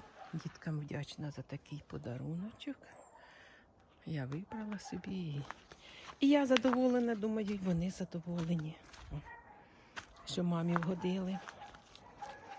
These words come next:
На деревинку, деревинку я кудранію там замовила. Вона прийде або пізно восени, або аж весною. Я брала вже в цього чоловіка там,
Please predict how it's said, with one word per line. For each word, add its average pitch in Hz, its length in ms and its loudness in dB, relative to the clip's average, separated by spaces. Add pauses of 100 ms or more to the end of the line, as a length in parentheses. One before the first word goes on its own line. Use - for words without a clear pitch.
(540)
На 202 180 -6
деревинку, 185 560 0
деревинку 170 460 -2
я 151 80 -2
кудранію 127 840 -2
там - 120 -14 (340)
замовила. 131 580 -4 (120)
Вона 139 200 -10
прийде - 420 -8
або - 120 -8 (640)
пізно 139 320 -4
восени, 175 480 -4 (120)
або 156 500 -8 (600)
аж 131 140 -8
весною. 123 600 -10 (760)
Я 175 100 -2
брала 123 340 -6
вже - 100 -12
в 120 60 -12
цього - 280 -12
чоловіка - 600 -8
там, 190 260 -12